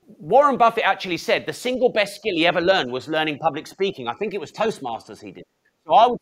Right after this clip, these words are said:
say to anyone, go, go to a local public speaking meeting, go and stand up, even if you stand up at a networking event first and you do a thirty-second pitch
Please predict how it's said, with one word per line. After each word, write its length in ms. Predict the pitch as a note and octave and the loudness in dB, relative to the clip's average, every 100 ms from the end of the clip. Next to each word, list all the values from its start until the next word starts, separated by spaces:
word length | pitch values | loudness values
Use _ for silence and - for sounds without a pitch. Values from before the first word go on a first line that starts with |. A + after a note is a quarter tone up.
| G#3+ | -6
say 100 | G3+ | -6
to 180 | F3+ G3+ | -4 -4
anyone, 380 | G#3 C#3+ B2+ | -2 -4 -6
go, 120 | B2 C3+ | -10 -8
go 200 | D3+ G3 | -2 -2
to 160 | A#3 A3+ | -2 -2
a 20 | |
local 240 | A3 A3 D#3+ | -2 -2 -4
public 260 | F#3 F#3 | -4 -4
speaking 400 | - D#3 C3 A#2+ | -10 -10 -10 -10
meeting, 380 | G2+ G2 A2+ F#2+ _ _ _ - | -14 -16 -18 -20 _ _ _ 0
go 100 | D#3+ | 2
and 140 | G#3+ | 2
stand 340 | - - G#3 G#3 | 0 -2 0 2
up, 80 | G3+ | 2
even 160 | B3+ C4 | 0 -4
if 80 | A#3+ | -4
you 80 | A#3+ | -2
stand 240 | A#3+ A3 | 0 0
up 100 | G#3 | 0
at 100 | G#3+ | 0
a 40 | F3+ | 0
networking 520 | G3 F3+ E3+ D3+ D3+ | -2 2 2 2 -2
event 280 | C#3+ D3 C#3+ | 0 -2 0
first 280 | F3+ B2+ D#3+ | 0 0 -2
and 100 | D#3 | -4
you 60 | |
do 80 | D#3+ | -2
a 60 | D3+ | -2
thirty-second 640 | - F#3+ E3+ - E3+ C#3 | 0 -2 -2 -10 -14 -12
pitch 300 | - F3+ - | -8 -8 -8